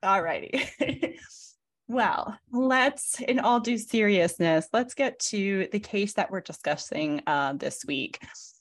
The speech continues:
This week, we will discuss the mysterious case of James Allinson. On the surface, this case looks pretty cut and dried. As we get deeper into the murder, the trial,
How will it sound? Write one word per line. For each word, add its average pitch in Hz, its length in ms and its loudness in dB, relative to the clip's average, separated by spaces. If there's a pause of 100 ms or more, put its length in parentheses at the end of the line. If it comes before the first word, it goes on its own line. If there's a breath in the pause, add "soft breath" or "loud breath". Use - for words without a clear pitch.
(140)
This 262 240 2
week, 214 280 2
we 202 80 4
will 180 140 2
discuss 170 400 0
the 180 80 -4
mysterious 233 760 0
case 160 360 -4
of 147 140 -6 (440)
James 196 560 2 (100)
Allinson. 165 800 -2 (440 soft breath)
On 185 180 4
the 185 60 0
surface, 190 680 0
this 233 180 2
case 226 400 -2
looks 196 240 0
pretty 277 380 -4
cut - 480 -6
and 175 120 0
dried. - 460 -2 (380 loud breath)
As 175 180 0
we 190 60 2
get 185 260 -2
deeper 185 300 2
into 254 360 2
the 269 100 0
murder, 196 500 2
the 165 80 -4
trial, 170 640 -2